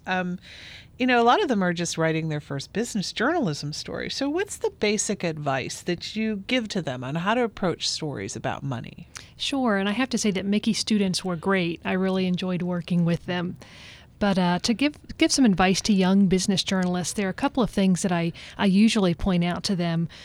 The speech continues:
Speaker 2: One is it's easy to get lost in the weeds in business coverage. So one piece of advice I always give them is to look for ways to make stories really relevant to readers.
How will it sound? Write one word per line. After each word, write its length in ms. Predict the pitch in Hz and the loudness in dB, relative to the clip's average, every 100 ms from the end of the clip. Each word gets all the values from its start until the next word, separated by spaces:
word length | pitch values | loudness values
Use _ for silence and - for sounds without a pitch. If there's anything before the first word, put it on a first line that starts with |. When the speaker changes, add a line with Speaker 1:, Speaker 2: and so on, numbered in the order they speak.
| - - | -14 -2
Speaker 2:
One 320 | 220 254 240 | 2 4 6
is 440 | 185 180 180 - - | 6 4 2 0 -2
it's 180 | 202 | -4
easy 320 | - 277 294 226 | 0 2 4 4
to 80 | |
get 320 | 190 196 - - | 4 2 -2 -2
lost 380 | 190 190 190 | 0 0 0
in 120 | 214 180 | 2 2
the 100 | 170 | 2
weeds 400 | 180 180 165 185 | 2 2 0 0
in 160 | 170 | -2
business 440 | 151 180 185 165 - | -2 -4 -4 -6 -6
coverage. 520 | 185 170 165 165 - | -6 -6 -6 -4 -2
So 200 | 208 180 | 0 0
one 280 | 202 277 269 | 0 -2 0
piece 260 | 240 220 | 0 0
of 80 | 196 | 0
advice 460 | 180 160 175 180 202 | 0 0 -2 -2 0
I 100 | 185 | 0
always 240 | 190 185 | 2 0
give 220 | - 180 | -2 -2
them 180 | 180 175 | 0 2
is 160 | 175 - | 2 0
to 200 | 170 170 - - - | -4 -4 -8 -18 -6
look 240 | 220 269 - | 0 0 2
for 140 | 233 | 4
ways 340 | 190 190 190 | 4 4 4
to 120 | - 190 | 2 2
make 320 | 180 175 - | 2 0 -2
stories 540 | - 208 190 185 165 | 2 2 4 2 2
really 260 | 170 208 196 | 2 4 4
relevant 640 | 175 185 196 175 170 - | 4 2 2 0 -4 -6
to 120 | 196 | -4
readers. 560 | 175 185 160 - 165 | 0 0 0 -4 -6